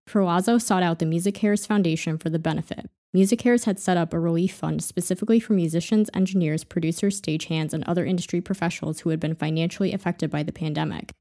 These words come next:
He explained, "We chose Let It Be as a song of hope in uncertain times.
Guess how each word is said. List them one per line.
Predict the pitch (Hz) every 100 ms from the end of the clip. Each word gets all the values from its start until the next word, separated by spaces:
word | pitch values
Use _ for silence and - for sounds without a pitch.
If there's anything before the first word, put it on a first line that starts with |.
| _ -
He | 220
explained, | 208 - 170 170
"We | 170
chose | - 202 220
Let | 220 208
It | 196
Be | 165
as | 156
a | 165
song | 165 170
of | 190
hope | - 160 160
in |
uncertain | 151 160 - 151 170
times. | - 156 - -